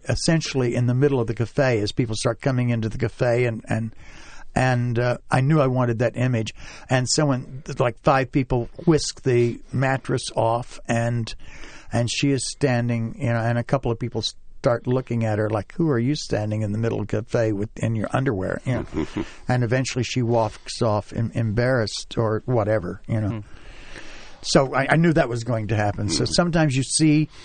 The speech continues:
Speaker 1: exactly the way you want it staged, and sometimes I have no idea.
Speaker 2: Hmm.
Speaker 1: Fifth of Ju-, uh, was it Fifth of July?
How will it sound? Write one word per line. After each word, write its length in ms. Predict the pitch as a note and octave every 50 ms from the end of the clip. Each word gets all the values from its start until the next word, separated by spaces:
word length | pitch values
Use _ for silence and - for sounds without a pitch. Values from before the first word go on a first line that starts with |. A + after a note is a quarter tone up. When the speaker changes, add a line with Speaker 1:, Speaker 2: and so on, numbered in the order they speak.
| - -
Speaker 1:
exactly 640 | A#2+ B2+ A2+ A2+ - D#3+ D3+ E3 E3 - D#3 C#3+
the 100 | C3 B2+
way 140 | B2 B2+ B2+
you 100 | B2+ B2+
want 200 | B2 B2 B2+ B2+ B2+
it 80 | -
staged, 420 | - - - C3 B2+ B2+ B2+ A#2+ -
and 140 | A2+ A2+ G#2+
sometimes 680 | - - - D#3 D#3 D3 - - D3 D3 C#3+ C#3 - -
I 120 | - C#3 C3
have 280 | B2+ C3 C3 A#2 G#2
no 300 | G2+ G#2+ B2+ C3 B2+ A#2+
idea. 500 | A2+ G#2+ G#2+ A2 G#2 G2+ - G#2+ G#2+ - - - - - -
Speaker 2:
Hmm. 120 | - A2+ E2 - - - - -
Speaker 1:
Fifth 220 | - G3+ F3 -
of 80 | E3+ D3+
Ju-, 180 | - - - -
uh, 140 | - C#3+ - - - - - - - - - - - - - - - - - -
was 160 | C3+ B2 -
it 80 | - -
Fifth 200 | - F3 E3+ -
of 60 | -
July? 480 | - - E3+ D3+ C#3+ C#3+ C#3+ C#3+ D3